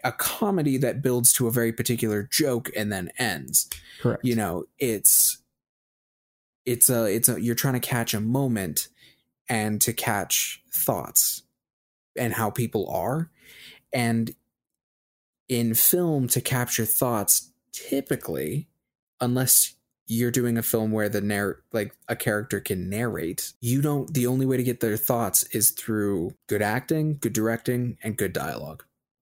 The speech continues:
Speaker 1: And it's very, it's very interesting. Like, the next project I want to work on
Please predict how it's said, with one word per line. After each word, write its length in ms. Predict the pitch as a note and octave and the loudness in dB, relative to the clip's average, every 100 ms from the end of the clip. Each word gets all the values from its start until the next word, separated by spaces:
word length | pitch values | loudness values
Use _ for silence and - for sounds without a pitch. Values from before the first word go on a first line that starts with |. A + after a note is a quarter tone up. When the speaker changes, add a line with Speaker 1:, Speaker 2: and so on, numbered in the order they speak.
| _ | _
Speaker 1:
And 100 | A#2+ | -2
it's 120 | A2+ | 2
very, 300 | - A#2+ A2+ | 2 2 2
it's 260 | G#2 A2 - | 0 0 2
very 220 | A#2+ G#2 | 2 0
interesting. 480 | A2+ A2+ G#2 G#2 G2 | 0 0 0 0 -2
Like, 200 | G2+ - - - - _ - | -4 -6 -12 -20 -20 _ -2
the 100 | A2+ | 0
next 300 | A2 A2 - | 2 2 0
project 420 | G#2+ G2+ G2+ - - | 0 0 -2 -4 -4
I 120 | G2+ | -2
want 320 | G2+ F#2 - - | -2 -2 0 0
to 240 | A2 G#2 G#2 | 0 -4 -4
work 360 | E2+ A#2 C#3+ B2+ | -2 -2 0 -2
on 340 | A2+ G#2+ A2+ | 0 -2 -6